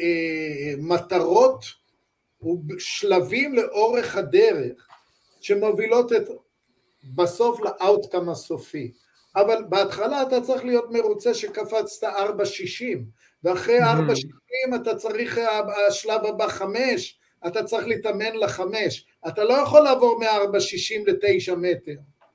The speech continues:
Speaker 1: אתה
Speaker 2: לקפוץ
Speaker 1: צריך
Speaker 2: מדרגות.
Speaker 1: ללכת
Speaker 2: מהמם.
Speaker 1: בשלבים, בשלבים, בשלבים. ואני תמיד אומר, אם אני הייתי בזמנו שפדרר היה נאמבר וואן, מה זה הצלחה? הצלחה,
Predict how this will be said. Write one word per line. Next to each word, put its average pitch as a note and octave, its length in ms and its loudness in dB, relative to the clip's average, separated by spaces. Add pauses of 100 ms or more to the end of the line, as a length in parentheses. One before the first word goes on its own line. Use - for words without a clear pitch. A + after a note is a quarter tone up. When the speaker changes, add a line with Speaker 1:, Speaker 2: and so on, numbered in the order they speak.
(400)
Speaker 1:
אתה G#3 80 0
Speaker 2:
לקפוץ G#3 220 2
Speaker 1:
צריך A#2+ 200 -2
Speaker 2:
מדרגות. B2+ 240 2
Speaker 1:
ללכת - 220 2
Speaker 2:
מהמם. B2+ 240 -6
Speaker 1:
בשלבים, A3 640 0
בשלבים, G3 540 -2
בשלבים. D#3+ 580 -2 (500)
ואני D4 300 0
תמיד D4+ 320 0
אומר, C#4 320 4 (140)
אם A#3+ 80 -2
אני B3 200 2
הייתי B3 340 2
בזמנו F3+ 540 0
שפדרר F3 760 0
היה E3 220 2
נאמבר E3 420 -2
וואן, D3 260 -4 (560)
מה G3+ 180 0
זה C4 120 4
הצלחה? F#3 680 -2
הצלחה, F3 360 -4